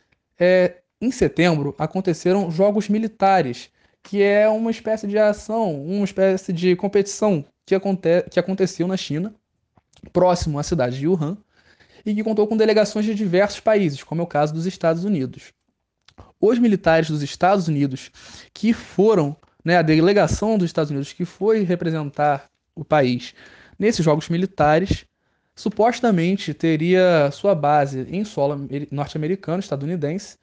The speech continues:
próximo a um laboratório que fazia trabalhos relacionados a essa questão de virologia, de infectologia. Então, segundo esse funcionário, né, desse, do Ministério de Relações Exteriores da China,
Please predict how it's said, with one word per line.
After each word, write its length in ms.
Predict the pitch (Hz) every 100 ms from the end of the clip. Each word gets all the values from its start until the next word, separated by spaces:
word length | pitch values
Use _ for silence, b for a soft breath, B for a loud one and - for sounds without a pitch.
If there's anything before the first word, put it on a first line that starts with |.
| b b b b
próximo 440 | - 214 220 220 214
a 40 |
um 100 | 214
laboratório 800 | 220 208 226 226 - 170 180 190
que 180 | 196 190
fazia 1040 | - 202 175 147 175 196 190 175 151 135 - b b
trabalhos 560 | 214 190 170 196 151
relacionados 640 | 175 170 175 160 143 170 170
a 40 |
essa 140 | 160
questão 380 | - 196 - 170
de 100 | 175
virologia, 800 | 165 175 185 196 147 165 131 127 _ _ -
de 240 | 135 151
infectologia. 840 | 190 160 151 180 196 165 185 131 131 _ _ _ _ _ _ _ _ _
Então, 480 | 185 202 170 165 202 b b b b
segundo 440 | - - 185 220 240
esse 120 | -
funcionário, 760 | 214 214 185 160 180 175 143
né, 260 | 147 156 175 B B
desse, 220 | 151 147 160
do 140 | 147
Ministério 460 | 170 175 - 170 202
de 60 |
Relações 340 | 202 190 180 147
Exteriores 380 | - 160 143 160
da 120 | 185
China, 400 | - 170 214